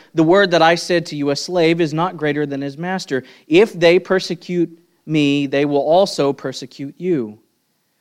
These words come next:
And if they have kept my word, they will keep yours also." That's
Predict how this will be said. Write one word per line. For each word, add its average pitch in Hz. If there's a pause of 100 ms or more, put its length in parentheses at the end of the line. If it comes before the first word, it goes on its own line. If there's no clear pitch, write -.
(140)
And 117
if -
they 131
have 127
kept 151
my 135
word, 127
they 117
will 117
keep 117
yours 104 (360)
also." 104 (1400)
That's -